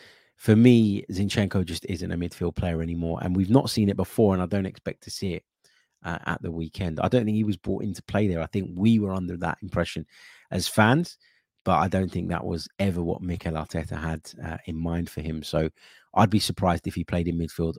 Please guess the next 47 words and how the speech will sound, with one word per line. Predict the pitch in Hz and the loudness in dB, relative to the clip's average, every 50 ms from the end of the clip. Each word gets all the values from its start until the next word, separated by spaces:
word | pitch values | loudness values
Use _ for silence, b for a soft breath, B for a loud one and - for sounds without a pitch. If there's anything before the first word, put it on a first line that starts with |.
| - - | -6 -6
unless | 90 92 92 92 85 - | -4 -2 0 -2 -2 -2
there | - - 85 | -2 -4 -2
was | 82 87 82 - | -2 -2 -4 -4
a | - - 95 | -6 -10 -8
massive | 87 85 87 92 90 - - - 92 85 | -6 -4 -4 -4 -4 -4 -6 -6 -4 -2
injury | 85 85 85 82 80 80 78 | 0 0 0 0 -2 -4 -4
crisis | - - 78 78 78 - - - - - _ B B B B B B B B - | -4 -4 -4 -4 -4 -6 -12 -18 -20 -20 _ B B B B B B B B -8
and | 87 | -4
there | 87 87 | -2 -2
wasn't | 90 90 87 87 87 | -2 -2 -2 -2 -4
much | 80 78 - - - | -4 -6 -6 -8 -8
choice. | - - 95 85 80 - - - - B B B B B B B B B B _ - | -4 -2 0 0 0 -2 -8 -16 -18 B B B B B B B B B B _ 0
Um, | - 107 110 107 110 | 4 6 6 6 6
as | - 113 131 120 | 6 6 8 8
I've | 135 117 | 8 6
said, | - - 131 123 113 - _ - | 6 6 6 6 6 2 _ -10
Trossard | - - 135 127 - - 127 117 117 101 | 0 2 2 2 4 4 4 4 4 4
would | 107 104 - | 0 -4 -4
start | - - - 117 113 - - | -2 4 6 6 6 6 4
on | 113 101 | 0 0
the | 98 | 2
left | 101 104 117 120 - - - | 4 6 4 4 2 0 -2
for | - 110 | 2 4
me | 107 107 107 107 - - | 4 6 4 4 2 0
ahead | 85 92 113 117 | -2 0 2 4
of | 113 107 92 | 4 4 4
Gabriel | - 110 101 101 104 107 101 95 95 | 6 4 4 6 6 6 6 6 2
Martinelli. | 98 95 92 - - 98 101 101 98 101 98 92 b b b b b b b b b b _ _ - | 0 -2 -2 -4 -2 -2 0 0 2 2 0 -2 b b b b b b b b b b _ _ 4
I | - 117 | 6 8
was | 113 113 107 95 | 8 8 6 6
reluctant | 104 113 120 135 147 139 - 135 120 104 | 6 6 6 6 4 2 0 -2 -2 -2
to | 110 | -4
take | - - 117 107 - | -2 -2 -2 -2 -2
him | 113 104 | -4 -4
out | 98 - | -4 -6
of | - | -6
the | 98 | -8
side | - - 107 101 95 87 - | -6 -4 -2 -2 -4 -4 -4
prior | - 113 110 110 110 - | -2 0 0 0 0 -2
to | - 101 | -6 -12
today, | - - 101 110 110 120 131 135 _ - | -10 -4 0 2 2 2 2 -2 _ -8
uh, | 101 90 85 90 - - | -6 -6 -6 -6 -8 -14
or | - 101 90 - _ | -12 -12 -12 -12 _
prior | - - 104 104 101 101 | -10 -4 -2 -2 0 -2
to | - - 101 | -2 -4 -6
this | 92 95 - - | -6 -6 -6 -4
weekend, | 104 98 87 - 107 107 113 117 | -4 -4 -4 -2 -4 -4 -4 -6